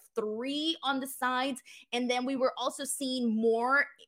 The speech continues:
in, in terms of, like, obviously it's gonna depend on the building too. But, like, for this arena, they had obviously the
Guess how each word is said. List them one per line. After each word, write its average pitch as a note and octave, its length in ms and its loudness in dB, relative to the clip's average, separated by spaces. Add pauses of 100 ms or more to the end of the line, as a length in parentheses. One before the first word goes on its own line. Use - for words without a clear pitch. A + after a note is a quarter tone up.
in, A3+ 540 0
in A3+ 100 -2
terms A#3 320 -4
of, A3+ 160 0
like, A3+ 220 0
obviously E4+ 360 0
it's C4+ 100 -4
gonna C4+ 160 -2
depend A#3 380 -2
on A3+ 100 0
the G#3+ 60 0
building G3 460 -2
too. G#3+ 400 4 (280)
But, A3+ 240 6
like, A#3 200 4
for B3 100 6
this B3 260 2
arena, B3+ 340 0
they A3 100 0
had G3+ 380 2
obviously G3+ 520 -2
the G3 260 2